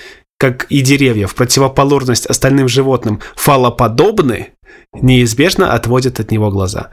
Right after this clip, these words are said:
Человеческие глаза не выдерживают ни солнца, ни совокупления, ни трупа, ни темноты,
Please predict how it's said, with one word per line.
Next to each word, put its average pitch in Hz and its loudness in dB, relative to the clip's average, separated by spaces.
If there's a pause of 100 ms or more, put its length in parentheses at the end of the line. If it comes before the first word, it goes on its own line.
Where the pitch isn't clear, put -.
(120)
Человеческие - 0
глаза 151 2
не 139 2
выдерживают 147 0
ни 190 2
солнца, 156 0
ни 151 2
совокупления, 143 0
ни 139 2
трупа, 143 -2 (100)
ни 135 2
темноты, 120 -2